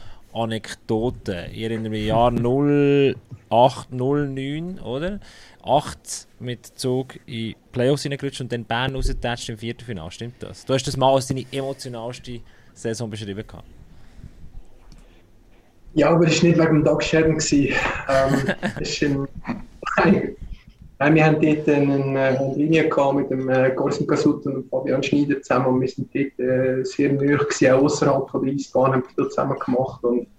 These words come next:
Speaker 2: äh, bis Weihnachten sind wir, äh, wirklich desolat unterwegs gewesen, auf dem letzten Platz, haben jeden Match mega knapp verloren. Das war im Chat seine erste Saison gewesen.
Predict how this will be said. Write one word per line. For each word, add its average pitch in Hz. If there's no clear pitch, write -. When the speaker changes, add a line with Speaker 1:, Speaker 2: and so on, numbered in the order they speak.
Speaker 2:
äh, 131
bis -
Weihnachten 160
sind 147
wir, 147
äh, 139
wirklich 135
desolat 143
unterwegs 143
gewesen, -
auf 139
dem 139
letzten -
Platz, 135
haben 131
jeden 139
Match 139
mega -
knapp 156
verloren. 147
Das 135
war -
im 139
Chat -
seine 139
erste 139
Saison 143
gewesen. 147